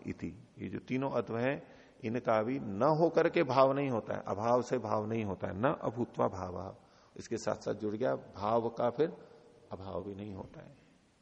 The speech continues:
अभाव से भाव नहीं होता है, ये पहले से उसमें विद्यमान रहते हैं, प्रकटीकरण केवल इनका होता रहता है। तो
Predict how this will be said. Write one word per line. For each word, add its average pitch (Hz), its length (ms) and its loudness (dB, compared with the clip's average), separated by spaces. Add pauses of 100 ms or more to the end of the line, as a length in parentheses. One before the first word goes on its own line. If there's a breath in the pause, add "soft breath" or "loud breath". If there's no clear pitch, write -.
(180)
अभाव 113 280 0
से 135 120 0
भाव 120 220 2
नहीं 135 160 -2
होता 117 220 -2
है, 101 60 -6
ये - 340 -20
पहले 110 340 0
से 113 100 -4
उसमें 107 280 -6
विद्यमान 101 460 -4
रहते 101 280 -8
हैं, 151 80 -12 (320 soft breath)
प्रकटीकरण 98 640 -6
केवल 95 340 -8
इनका 95 340 -12 (260)
होता - 340 -10
रहता 90 380 -12
है। 95 220 -16 (600 soft breath)
तो - 120 -8